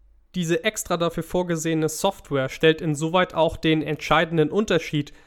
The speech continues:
zu den üblichen tatsächlichen Abweichungen zum angegebenen Benzinverbrauch dar,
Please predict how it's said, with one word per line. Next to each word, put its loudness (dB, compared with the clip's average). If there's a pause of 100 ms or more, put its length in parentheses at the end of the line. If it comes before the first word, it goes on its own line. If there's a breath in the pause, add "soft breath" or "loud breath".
(120)
zu -4
den 0
üblichen -4
tatsächlichen -2
Abweichungen -2
zum -4
angegebenen -2
Benzinverbrauch -2
dar, -4